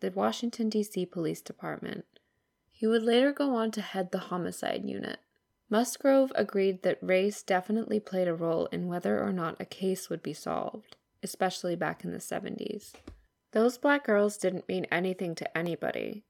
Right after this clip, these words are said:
I'm talking about in the police department," Musgrove would later say, referring to the freeway phantom victims. "If those girls had been white,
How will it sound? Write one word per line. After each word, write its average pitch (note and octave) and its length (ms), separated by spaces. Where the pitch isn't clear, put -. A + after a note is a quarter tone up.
I'm G3 100
talking G3+ 420
about F3+ 320
in F#3 100
the F3 60
police F3 360
department," - 640
Musgrove E3 560
would D#3+ 80
later D#3 320
say, D3+ 460
referring E3+ 500
to - 100
the E3 100
freeway D#3 400
phantom D3+ 460
victims. D3+ 640
"If G#3 160
those A#3+ 240
girls B3 300
had A3 160
been F#3 220
white, D#3+ 340